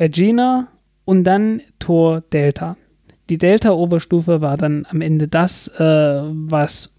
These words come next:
übrig geblieben ist, weil nämlich die nasa gerne als zivile Organisation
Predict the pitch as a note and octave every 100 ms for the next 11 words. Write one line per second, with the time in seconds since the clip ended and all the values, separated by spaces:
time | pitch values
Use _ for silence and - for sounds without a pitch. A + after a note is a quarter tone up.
0 | _ G3+ - G3 - E3 F#3 F#3 F#3 F#3
1 | F#3 - - E3+ D#3+ D#3+ E3 D#3+ D#3+ D#3+
2 | D#3 - E3+ D3+ D3+ F#3 G#3 G3+ G3 F3
3 | D#3+ E3 F3+ F3+ F3 F3+ - _ E3 D3+
4 | D#3 - - E3 E3+ F#3+ F#3+ F#3+ F3 E3+
5 | E3+ E3 D#3+ E3+ D#3+